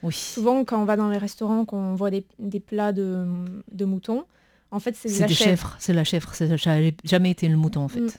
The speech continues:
Speaker 1: C'est pas de grand élevage à Taïwan, les moutons. Je
Speaker 2: Il y
Speaker 1: crois
Speaker 2: en a
Speaker 1: que
Speaker 2: quelques-uns, mais
Speaker 1: c'est
Speaker 2: c'est,
Speaker 1: peu, hein. C'est
Speaker 2: c'est
Speaker 1: plus
Speaker 2: très peu par rapport aux
Speaker 1: c'est
Speaker 2: chèvres.
Speaker 1: plutôt touristique,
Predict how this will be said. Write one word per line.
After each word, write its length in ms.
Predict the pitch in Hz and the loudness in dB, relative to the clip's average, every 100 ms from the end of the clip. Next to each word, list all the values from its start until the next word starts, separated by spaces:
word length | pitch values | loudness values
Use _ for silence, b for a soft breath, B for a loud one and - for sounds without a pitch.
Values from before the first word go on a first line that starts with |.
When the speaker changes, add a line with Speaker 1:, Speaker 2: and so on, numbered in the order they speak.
| _ - | _ -6
Speaker 1:
C'est 120 | 156 | -4
pas 200 | 156 151 | 0 0
de 120 | 139 | 0
grand 280 | 131 143 151 | -2 0 2
élevage 440 | 147 135 151 143 | 0 0 -2 -2
à 100 | - | -4
Taïwan, 300 | 143 139 143 | -6 -4 -2
les 80 | 143 | -2
moutons. 340 | 135 139 151 139 | -2 -4 -6 -6
Je 100 | - | -2
Speaker 2:
Il 60 | 247 | 4
y 40 | |
Speaker 1:
crois 60 | 240 | 6
Speaker 2:
en 60 | |
a 100 | 262 | 6
Speaker 1:
que 60 | 254 | 4
Speaker 2:
quelques-uns, 520 | 269 262 247 247 285 | 0 2 2 2 2
mais 220 | 269 233 | 4 2
Speaker 1:
c'est 220 | 220 - | 2 2
Speaker 2:
c'est, 120 | 226 226 | 4 6
Speaker 1:
peu, 140 | 185 | 4
hein. 180 | 156 165 165 | 2 -2 -6
C'est 140 | - | -6
Speaker 2:
c'est 120 | 185 | -2
Speaker 1:
plus 100 | 214 | -2
Speaker 2:
très 220 | - - 233 | -4 -6 -4
peu 160 | 269 | -2
par 160 | 269 220 | -4 -4
rapport 260 | 214 233 226 | -4 -4 -4
aux 100 | 220 | -4
Speaker 1:
c'est 180 | - | 0
Speaker 2:
chèvres. 120 | - 208 | 0 0
Speaker 1:
plutôt 240 | 196 180 | 0 0
touristique, 580 | 175 160 151 - 170 | 0 -2 -2 2 2